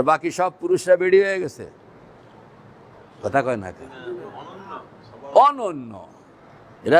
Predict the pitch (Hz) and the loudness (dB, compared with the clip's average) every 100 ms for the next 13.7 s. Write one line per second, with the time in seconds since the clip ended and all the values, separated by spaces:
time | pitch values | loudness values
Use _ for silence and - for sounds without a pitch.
0 | 185 202 214 214 202 156 165 160 143 151 | 6 2 0 0 0 -2 -8 -10 -14 -16
1 | 135 - - - - - 180 233 233 - | -16 -20 -20 -18 -8 -4 0 2 2 2
2 | 254 262 214 233 285 294 254 165 202 139 | -2 0 0 0 2 2 2 2 -4 -6
3 | 110 110 98 76 69 - - - - 156 | -8 -10 -12 -18 -20 -20 -20 -4 4 6
4 | 160 165 185 165 190 185 185 190 143 - | 6 0 -4 -2 -2 0 -2 0 -2 -4
5 | - - - - - - - - - - | -20 -20 -20 -20 -20 -20 -20 -20 -20 -20
6 | - - - - - - - 180 214 214 | -20 -20 -20 -20 -20 -20 2 6 6 6
7 | 220 214 185 190 190 180 180 165 147 135 | 2 -2 0 -2 -2 -6 -6 -10 -8 -6
8 | 120 113 151 170 180 175 185 160 113 - | -4 -4 -2 -2 -2 -4 2 2 2 -8
9 | - - - - - - 139 165 - 160 | -16 -14 -14 -16 -18 -12 2 2 4 2
10 | 190 233 254 254 247 240 233 226 208 208 | 4 2 -2 -4 0 0 0 -4 0 0
11 | 160 170 170 127 90 _ _ _ 147 156 | 0 -6 -6 -8 -16 _ _ _ 2 4
12 | 151 170 190 175 254 190 208 294 233 185 | 4 2 2 2 2 4 2 2 -2 -6
13 | - 185 185 185 180 185 185 | -8 -2 4 6 6 4 0